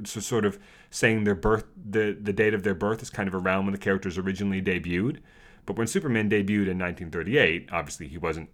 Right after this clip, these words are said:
a baby, he was an adult, right? But still, like, they're kind of being true to that. But if you take this as written, literally speaking, that means that Superman is gonna be eighty years old, right? So,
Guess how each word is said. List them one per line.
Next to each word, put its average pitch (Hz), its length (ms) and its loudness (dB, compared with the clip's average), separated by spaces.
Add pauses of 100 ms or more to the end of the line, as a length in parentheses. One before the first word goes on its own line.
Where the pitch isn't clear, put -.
a 82 80 -4
baby, 101 400 4
he 101 100 4
was 87 380 -2 (100)
an 85 80 -8
adult, 85 500 2
right? 90 240 0
But - 120 -4
still, 98 440 4 (280)
like, 104 140 -4
they're 117 100 2
kind 139 260 0
of 110 80 0
being 110 200 0
true 151 200 0
to 92 60 -2
that. 120 340 0
But 92 220 -2
if 113 200 -6
you 107 300 2
take 147 220 0
this 101 320 0 (140)
as 95 180 -2
written, 92 440 0 (180)
literally 104 440 4
speaking, 90 460 -2
that 98 100 0
means 104 200 0
that 98 60 -8
Superman 95 420 -2
is 92 80 -4
gonna 95 160 0
be 90 140 -4
eighty 95 200 2
years 87 260 -2
old, 139 380 2
right? 98 260 2 (680)
So, 107 600 4